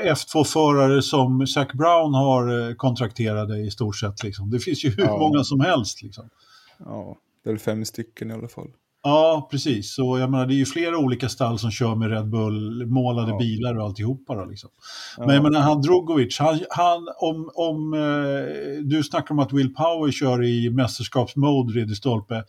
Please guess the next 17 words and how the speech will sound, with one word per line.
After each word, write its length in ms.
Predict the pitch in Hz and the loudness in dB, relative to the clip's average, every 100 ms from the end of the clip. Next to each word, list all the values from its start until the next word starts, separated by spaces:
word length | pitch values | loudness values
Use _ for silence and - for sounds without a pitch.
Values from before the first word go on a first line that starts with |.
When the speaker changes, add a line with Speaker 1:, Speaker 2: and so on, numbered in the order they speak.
| - - - | -16 -14 0
Speaker 1:
Är 100 | 139 | 4
det 80 | 147 | 4
någon 260 | 165 170 | 4 0
som 140 | 143 156 | -4 -2
kör 240 | 147 131 | 2 2
i 20 | |
mästerskapsmode 840 | 127 123 - 110 135 120 156 156 120 | 4 2 0 -6 -4 -4 0 0 2
så 100 | 123 | 2
är 40 | |
det 160 | 120 117 131 | 2 2 2
Drogo-, 300 | 147 131 127 123 | 4 4 0 0
Drogovic. 640 | 151 147 123 98 101 - - - - _ | 0 2 0 -4 -8 -16 -18 -20 -20 _
Så, 220 | - 143 147 _ - | -2 -2 -2 _ -2
och 100 | 156 | 2
jag 80 | |
menar, 160 | 143 139 | 2 2
han, 420 | 131 151 151 151 | 2 2 0 -4